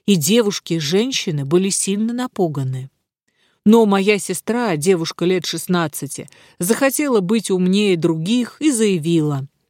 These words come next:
"А я ничему этому не верю. Кто умер, тот уж больше не вернется". Она сказала это, но, к сожалению, не была убеждена в этом.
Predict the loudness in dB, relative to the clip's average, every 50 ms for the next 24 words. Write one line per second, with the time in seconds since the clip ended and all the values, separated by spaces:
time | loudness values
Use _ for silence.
0 | _ _ _ _ _ 2 4 4 4 2 2 0 -2 -2 -2 0 0 0 0 0
1 | -2 -2 0 0 0 0 0 0 0 2 2 2 2 -2 -6 _ _ _ _ _
2 | _ 0 4 4 6 6 6 4 4 2 2 0 -2 0 -2 -4 -2 0 -2 -2
3 | 2 2 2 2 2 0 -4 -6 -4 -4 -4 -4 -2 0 0 0 -2 -4 -6 -10
4 | -12 -12 -12 -14 _ _ _ _ _ _ _ _ _ _ _ 4 4 4 4 2
5 | 0 -2 -2 -2 -2 0 0 0 0 2 2 0 0 -2 -4 -6 -8 -12 -12 -14
6 | _ _ _ _ _ 2 4 4 4 4 2 -2 -4 -4 -2 0 0 0 2 2
7 | 2 0 0 0 0 -2 -2 0 2 2 2 2 4 2 2 4 4 2 2 2
8 | 2 2 0 0 0 -2 -2 -2 0 0 0 0 0 -2 -4 -6 -8 -8 -10 -10
9 | -10 -12